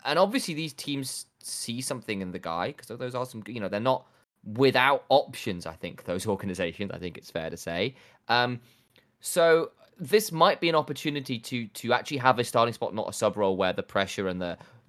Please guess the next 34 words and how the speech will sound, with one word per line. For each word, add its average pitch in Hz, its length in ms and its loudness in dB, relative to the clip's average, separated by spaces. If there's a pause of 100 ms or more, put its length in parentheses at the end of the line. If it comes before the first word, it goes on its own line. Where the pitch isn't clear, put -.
difficulty 110 400 -4
when 104 80 0
you're 107 80 -2
being 117 140 4
brought 110 300 0
in 101 140 0
because, 98 260 -10
you 85 80 -12
know, 82 40 -12
your 82 80 -12
team's - 280 -8
not - 140 -10
doing 90 220 -8
very 82 160 -8
well 85 160 -8
or 85 80 -8
whatever, 82 260 -8
you're 85 160 -8
on 87 80 -8
an 82 100 -10 (200)
academy 110 340 0
roster 101 260 -4
that's 95 140 -10
not 95 120 -4
working 92 340 -4
out. 90 240 -4 (260)
This 135 200 -2
is 175 60 -2
a 180 40 -4
potential 139 420 0
opportunity 120 560 -4
for 104 140 -4
him 107 200 -2
to 101 240 0